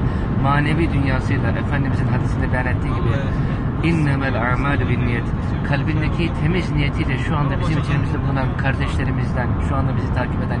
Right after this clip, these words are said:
yazı yazan, gönül ile burada olan kardeşlerimizin de buraya hayırlısıyla güzel içeri-, güzellik içerisinde gelmelerini, Medine-i Münevvere'ye varmalarını, "Es-salatu vesselamu aleyke ya Resulallah,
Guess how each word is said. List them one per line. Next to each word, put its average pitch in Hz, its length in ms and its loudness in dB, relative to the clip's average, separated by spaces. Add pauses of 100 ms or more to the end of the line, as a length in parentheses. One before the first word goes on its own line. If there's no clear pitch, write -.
yazı - 180 -2
yazan, - 260 -2 (680)
gönül 165 220 2
ile 139 260 2
burada - 200 -2
olan 127 220 0
kardeşlerimizin 131 920 0
de 127 100 0 (120)
buraya 123 400 0
hayırlısıyla 131 560 0 (140)
güzel 139 260 2
içeri-, - 360 0
güzellik - 300 0
içerisinde - 420 0
gelmelerini, 135 580 0 (560)
Medine-i 147 520 2
Münevvere'ye 135 560 2
varmalarını, 139 680 2 (440)
"Es-salatu 147 840 0
vesselamu 143 680 0
aleyke 143 460 2
ya 135 240 2
Resulallah, 127 760 0